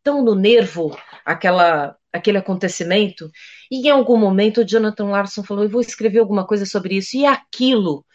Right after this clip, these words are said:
tinha gerado um, uma, um, um acontecimento artístico que rodou o mundo, e em algum momento, em algum ponto, ele falece, o pai dele vem até aqui pra nos ver fazer.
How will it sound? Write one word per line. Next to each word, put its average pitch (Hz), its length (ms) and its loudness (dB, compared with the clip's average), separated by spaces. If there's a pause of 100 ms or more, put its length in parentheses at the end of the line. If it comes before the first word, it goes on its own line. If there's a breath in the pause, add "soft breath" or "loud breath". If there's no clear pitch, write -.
(420 soft breath)
tinha 311 320 0
gerado 185 800 2
um, 254 640 -2 (280)
uma, 214 540 0
um, 196 640 -6
um 233 180 2
acontecimento 247 1000 2
artístico 175 840 -6 (480 soft breath)
que 311 100 2
rodou 262 520 4
o 208 60 0
mundo, 208 420 0
e 233 40 0
em 269 200 0
algum 285 540 0
momento, 233 420 2
em 226 60 0
algum 220 380 -2
ponto, 233 640 -2 (720)
ele 330 240 2
falece, 220 960 0
o 277 120 -4 (140)
pai 294 280 0
dele 208 640 0
vem 240 320 0
até 285 300 -2
aqui 254 380 -4
pra 277 200 -4
nos 277 340 -6
ver 247 240 2
fazer. 220 500 -2